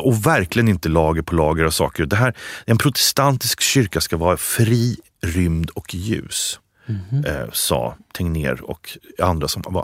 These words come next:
Speaker 1: anhängare av denna reform. Och det gällde helt enkelt att man skulle överkomma,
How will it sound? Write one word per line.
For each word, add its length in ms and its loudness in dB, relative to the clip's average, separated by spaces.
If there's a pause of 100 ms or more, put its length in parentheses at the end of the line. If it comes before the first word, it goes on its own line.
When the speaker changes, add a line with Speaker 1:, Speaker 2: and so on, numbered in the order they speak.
Speaker 1:
anhängare 420 -2
av 120 -2
denna 300 -6 (120)
reform. 540 -2 (460)
Och 100 0
det 80 4
gällde 220 6
helt 180 2
enkelt 180 -4
att 100 -6
man 80 -4
skulle 300 -4
överkomma, 840 2